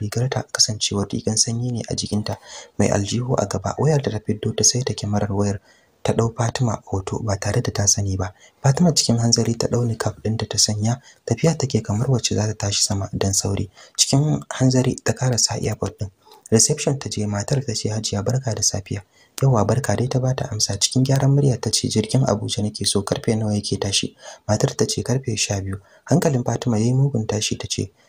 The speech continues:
"Zan dawo nan da karfe sha ɗaya," tare da juyawa. Ta tare Napep ta sa ya kai ta unguwar kakarta. Babu ɓata lokaci ya kai ta. Cikin hanzari ta karasa gidan Hajiya.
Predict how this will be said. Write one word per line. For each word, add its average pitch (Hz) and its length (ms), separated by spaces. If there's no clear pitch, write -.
"Zan 131 200
dawo 101 240
nan 104 160
da 101 80
karfe 95 320
sha - 240
ɗaya," 95 120
tare 107 200
da - 80
juyawa. 107 480
Ta 131 80
tare 113 200
Napep 104 420
ta 107 120
sa 101 320
ya 110 120
kai 127 180
ta - 160
unguwar 101 400
kakarta. 98 560
Babu 151 260
ɓata 127 260
lokaci 110 440
ya 117 100
kai 120 140
ta. - 180
Cikin - 240
hanzari 143 360
ta 143 120
karasa 139 400
gidan 110 240
Hajiya. 107 320